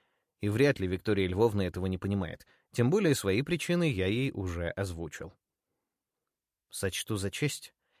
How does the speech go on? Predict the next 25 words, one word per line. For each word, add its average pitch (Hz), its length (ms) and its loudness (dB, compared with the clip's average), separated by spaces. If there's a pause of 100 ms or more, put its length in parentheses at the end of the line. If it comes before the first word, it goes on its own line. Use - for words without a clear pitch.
(120)
кивнула 95 480 2
она, 104 240 -2 (600)
и 107 80 0
я 104 280 4
подал 110 380 4
красавице 90 640 -2
руку. - 340 -8 (760)
Оставшиеся 143 640 4
в - 40 -10
кабинете 117 440 4
одногруппники 123 640 2
тут 156 260 0
же 160 140 4
сделали 110 440 4
вид, 131 220 2
будто 131 320 -2
тоже 104 340 2
намеревались 92 600 0
выйти. - 360 -10 (680)
Салтыковой 147 680 6
осталось 156 460 4
лишь 123 240 4
беззвучно 107 760 2
разевать 98 480 2
рот. - 360 -8